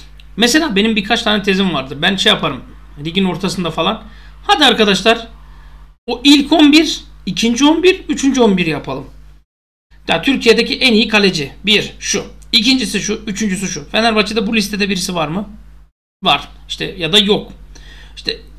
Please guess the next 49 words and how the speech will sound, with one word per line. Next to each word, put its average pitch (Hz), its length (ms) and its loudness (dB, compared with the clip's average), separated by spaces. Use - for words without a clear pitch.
sağ 226 380 2
bek, - 200 -2
sol 220 280 2
bek 202 240 -2
dört 220 240 4
dört 202 280 2
iki 208 220 0
gibi 170 200 -4
ya 170 140 0
da 170 140 -6
dört 190 300 0
iki - 220 -10
üç 180 240 -10
bir 160 220 0
yaygın 170 280 0
sistem 165 380 -6
olduğu 156 160 -6
için 175 180 -4
dört 202 200 -4
iki 185 160 -10
üç 170 200 -10
bir 185 180 -6
kuralım. 165 440 -6
İlk 320 260 4
on 277 180 4
birde 214 160 2
Fenerbahçe'den 220 640 -2
kaç 269 220 -4
oyuncu 165 280 -4
var? 226 240 -4
Diyelim 208 360 2
ki 214 140 -6
yani 160 280 -4
ilk 220 360 -2
on 160 280 -2
birde, 127 340 -8
en 214 160 2
iyi 190 140 4
on 165 200 -2
birde 151 300 -8
altı 196 380 2
oyuncu 165 260 4
var. 127 160 -12
Arkadaşlar 175 480 -6
gördüğünüz 165 420 -4
üzere 147 300 -8
baskın 170 500 0
takım 208 240 -2
Fenerbahçe. 165 560 -2